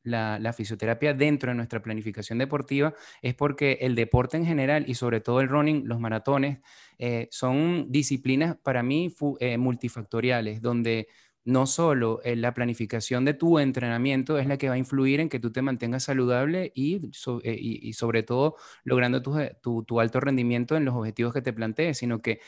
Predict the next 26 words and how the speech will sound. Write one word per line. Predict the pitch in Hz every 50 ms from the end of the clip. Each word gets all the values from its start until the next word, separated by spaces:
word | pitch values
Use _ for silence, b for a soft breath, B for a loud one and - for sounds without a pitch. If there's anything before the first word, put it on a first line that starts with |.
| B B B _
tienes | - 127 127 143 143 -
que | - 165
incluir | 151 - 131 131 131 139 139 135
otras, | 131 131 131 - 135 147 151 143 - - - _
eh, | - 127
otra, | - 123 127 117 - 139 143 143 139 -
otras, | 117 120 120 - 151 151 151 147 127 - _ _
eh, | - 123 117 110 107 104 101 - - - _ -
eh, | - - - - - 123
disciplinas, | 117 131 127 - 127 117 - 131 135 135 143 143
otras, | 123 117 113 - 127 135 139 143 131 B B B B B B B
otros | 131 127 131 143 143
factores | 147 127 - - - 139 139 147
adicionales | 156 147 139 127 127 127 131 131 131 143 143
como | - 123 123 120 113 113 110
lo | 110 113
son | 110 - 120 117 120 120 117 -
la | 131 131 131
medicina | 123 120 117 110 - 117 120 120
del | 123 117
deporte, | 107 110 110 151 165 165 156 156 - 156 151 147 147 143
la | 135 127 120
nutrición | 120 110 - 107 107 101 - 151 165 160 156 156 151 B B B B B -
y | 131 147 180 233 233 -
el | 135 120
fisioterapeuta | - 131 120 - 117 - 123 113 110 104 - 117 113 110 - 135 139 135 B